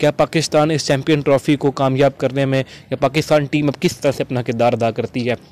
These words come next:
अब मज़ा तो तब आएगा कि पाकिस्तान इंडिया को ग्रुप स्टेजेस में बाहर करे और चैंपियन ट्रॉफी फाइनल पाकिस्तान में देखने को मिले, ताकि लाखों शायकीनों के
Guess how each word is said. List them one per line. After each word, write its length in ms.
अब 100
मज़ा 260
तो 100
तब 240
आएगा 180
कि 80
पाकिस्तान 560
इंडिया 240
को 180
ग्रुप 160
स्टेजेस 380
में 140
बाहर 200
करे 280
और 200
चैंपियन 320
ट्रॉफी 260
फाइनल 440
पाकिस्तान 640
में 120
देखने 220
को 100
मिले, 220
ताकि 200
लाखों 480
शायकीनों 460
के 260